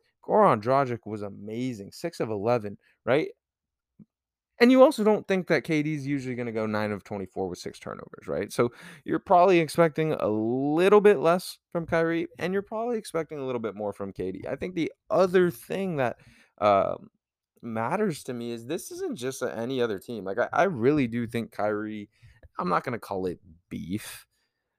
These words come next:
but I think there's a little something extra with Kyrie and the Celtics. You saw it, man. Like, he's not, not just in the post, that, right, there's that TikTok in the post-game locker room where a, a Celtics fan was like, "Fuck you, Kyrie," and he's like, "Fuck you."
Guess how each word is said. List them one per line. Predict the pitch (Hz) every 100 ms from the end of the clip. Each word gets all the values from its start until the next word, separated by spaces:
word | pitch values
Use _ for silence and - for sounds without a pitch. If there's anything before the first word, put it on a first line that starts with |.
| _ -
but | 147 139 175
I | 190
think | - 190
there's | - 170
a | 170
little | 165 165
something | - 160 139
extra | 127 131 - 110 - - -
with | 110 -
Kyrie | 107 104 104
and | 98
the |
Celtics. | - 98 95 - -
You | -
saw | - - 101 143
it, | -
man. | 101 107
Like, | 113 101
he's | 127 139
not, | 101 95 110 120 - _ _ _ _ _ -
not | 123 170
just | - 170 147
in |
the | 117
post, | 123 120 104
that, | 104
right, | 113 117
there's | 135 120
that | 107
TikTok | - 110 107 104 101
in |
the | 98
post-game | 104 95 92 90
locker | 90 87 92
room | 92 90
where | 90 87 85
a, | 82 50 50
a | 92
Celtics | 85 85 90
fan | 90
was | 85
like, | 82 -
"Fuck | 175 185
you, | 208 196
Kyrie," | 196 196 190 190 196
and | 151
he's | 127
like, | 107 -
"Fuck | 160 240
you." | 208 262 226 147